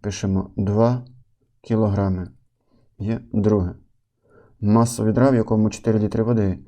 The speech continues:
Записуємо шість кілограм. Далі масу одного літра води. Записуємо третє. Це один кілограм.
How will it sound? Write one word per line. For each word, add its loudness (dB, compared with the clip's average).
Записуємо -4
шість -6
кілограм. 0
Далі 2
масу 2
одного 4
літра 0
води. -4
Записуємо -4
третє. -2
Це -2
один 2
кілограм. -2